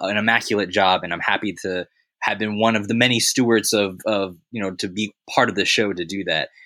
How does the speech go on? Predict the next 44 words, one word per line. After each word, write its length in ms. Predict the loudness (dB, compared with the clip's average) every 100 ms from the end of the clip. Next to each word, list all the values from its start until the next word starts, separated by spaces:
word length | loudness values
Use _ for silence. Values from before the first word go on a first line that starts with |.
| _ 0
Um, 360 | 2 2 -2 -8
it's 160 | 2 4
also 300 | 4 4 2
great 260 | 4 4
to 80 | 2
catch 240 | 0 0
up 80 | 0
with 140 | -2 -2
Denzel 360 | -2 2 0
and 100 | 2
Pat 160 | 0 0
again. 300 | 0 -2 -2
I 60 |
know 160 | -4 -6
we 240 | -6 -4 -2
haven't 240 | -2 -4
seen 160 | -4 -4
each 160 | -2
other 240 | 0 0 -2
in 80 |
a 80 | -2
long 160 | -4 -4
time, 220 | -2 -2
so 160 | -2 -2
it's, 220 | -2 -4 -8 -20 _
it's 80 | -2
kind 160 | 0 2
of 60 |
this 100 | 2
nice 240 | 4 2 4
Bush 200 | 2 2
School 200 | 2 2
reunion 440 | 4 4 4 2
going 280 | 4 4 4
on. 260 | 4 4 2
But, 200 | 2 4
um, 240 | 2 -2 _ -16 -16 -16 -4
so 560 | 0 4 4 2 -2 -10
yeah, 360 | -2 2 2 0 -2
super, 460 | -2 0 0 2
super 300 | 0 -2 -4
excited, 400 | -2 0 0 0
super 220 | -4 -6
proud. 420 | -6 -2 0 -2